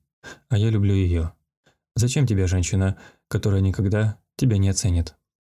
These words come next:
Хитрый наглый эльф. Я даже восхитился его изворотливостью. Вместо того, чтобы умолять меня, он вывернул слова так,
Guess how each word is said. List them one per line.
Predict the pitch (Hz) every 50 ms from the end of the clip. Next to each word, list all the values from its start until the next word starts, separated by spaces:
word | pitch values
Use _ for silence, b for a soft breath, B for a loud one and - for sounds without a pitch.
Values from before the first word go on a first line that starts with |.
| _ _ _ -
Хитрый | - - - 117 117 - 120 120 113
наглый | 104 95 95 92 90 92 95 98 - -
эльф. | 123 98 87 80 80 - - - _ _ _ _ _ _ _ _ -
Я | 110 98
даже | 101 101 95 90 98
восхитился | 98 101 95 - 117 104 - 156 151 135 - - 110 101 92 90
его | 101 98 95 98 101
изворотливостью. | 98 101 110 120 131 113 98 - 104 92 90 87 - - - 95 87 85 - - _ _ _ _ _ _ _ _ B B B B B
Вместо | 107 104 104 101 95 - 104 95
того, | - 104 107 104 101
чтобы | - - - 101 98 98 104
умолять | - - 107 107 104 101 101 98 101 -
меня, | 131 120 110 107 104 104 - B B B B B
он | 123 110 110
вывернул | - 113 101 107 101 101 98 101 98 98 90
слова | - - 95 92 90 87
так, | - - 101 117 - -